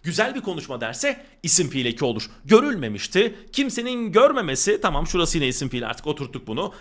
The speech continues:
Gereken an en sıfat fiil şeyleri de açık etmek, mak mek isim fiil ekidir. Değildi amaç. Bilinen an en tamamdır sıfat fiil. Ama bilinmez gibi görünen şeyler.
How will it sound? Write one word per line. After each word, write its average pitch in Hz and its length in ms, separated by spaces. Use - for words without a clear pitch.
Gereken 190 460
an 170 180
en 165 120
sıfat 156 380
fiil 120 120
şeyleri 180 360
de 175 140
açık 180 300
etmek, 165 440
mak 269 400
mek 208 340
isim 214 280
fiil 147 160
ekidir. 127 340
Değildi 156 560
amaç. 123 440
Bilinen 202 580
an 202 280
en 160 400
tamamdır 143 680
sıfat 143 380
fiil. 143 140
Ama 247 260
bilinmez 262 480
gibi 175 200
görünen 139 560
şeyler. 110 400